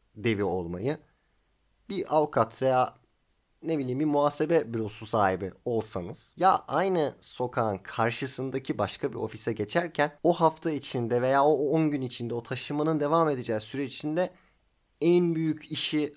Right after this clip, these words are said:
almazsınız. Ama D C Comics bu şekilde düşünmedi ve Convergence hikayesini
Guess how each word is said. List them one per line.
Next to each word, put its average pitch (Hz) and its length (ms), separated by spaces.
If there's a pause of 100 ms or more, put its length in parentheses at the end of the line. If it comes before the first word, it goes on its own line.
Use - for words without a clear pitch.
almazsınız. 120 960
Ama 202 280
D 175 120
C 190 220
Comics 185 520 (340)
bu - 180
şekilde 135 420
düşünmedi 147 520
ve 160 80 (140)
Convergence 139 640
hikayesini 95 800